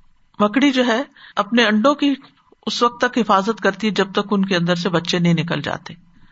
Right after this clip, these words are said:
اور جب بچے نکل جاتے ہیں تو پھر اس کے بعد وہاں سے کوچ کر جاتی، وہ الگ ہو جاتے ہیں، اور جو ہی وہ ذرا مضبوط ہوتے ہیں تو وہ اپنی ماں ہی کو مار دیتے ہیں۔ تو بہرحال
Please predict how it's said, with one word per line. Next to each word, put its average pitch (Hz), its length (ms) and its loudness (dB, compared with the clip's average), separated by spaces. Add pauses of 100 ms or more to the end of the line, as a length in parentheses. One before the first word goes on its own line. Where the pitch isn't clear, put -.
(600)
اور 175 240 0
جب 175 220 -2
بچے 180 340 0
نکل 220 320 2
جاتے 170 320 0
ہیں 170 160 2 (720)
تو 180 100 0
پھر 196 200 2
اس 180 160 0
کے 180 100 0
بعد 160 220 2 (180)
وہاں 170 200 4
سے 170 120 2
کوچ 170 280 2
کر 143 120 0
جاتی، - 380 -6 (420)
وہ 180 180 4
الگ 175 140 4
ہو 214 200 4
جاتے 180 320 2
ہیں، 208 80 2 (320)
اور 196 100 2
جو 190 120 4
ہی 233 140 8
وہ 220 140 4
ذرا 196 180 4
مضبوط 185 460 2
ہوتے 170 220 2
ہیں 170 80 6
تو 170 140 4
وہ 170 140 2 (240)
اپنی 180 260 0
ماں 170 240 6
ہی 180 100 2
کو 165 140 -2
مار 143 180 2
دیتے - 320 -8
ہیں۔ 139 120 -8 (540)
تو 262 100 2
بہرحال 330 360 4